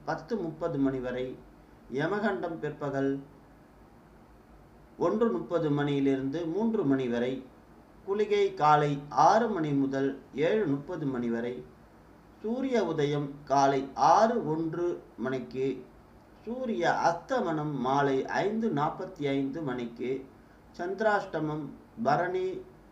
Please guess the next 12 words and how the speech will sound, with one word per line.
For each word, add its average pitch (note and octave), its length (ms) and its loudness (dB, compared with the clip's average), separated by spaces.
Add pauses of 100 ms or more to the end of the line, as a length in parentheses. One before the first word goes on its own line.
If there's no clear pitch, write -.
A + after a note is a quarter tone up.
(240)
கார்த்திகை D#3+ 600 0
நட்சத்திரம், C3+ 800 -4 (600)
சூலம் G3+ 520 0
கிழக்கு, D#3 720 -2 (680)
பரிகாரம் E3+ 720 2
தயிர். C3 420 -2 (2750)
இந்த C#3+ 580 4 (800)
சுக்ல G#3 540 0
சதுர்த்தி E3 680 -2
விரதம் C#3+ 560 0
நாள் C3 460 2
விநாயகரை D3 800 0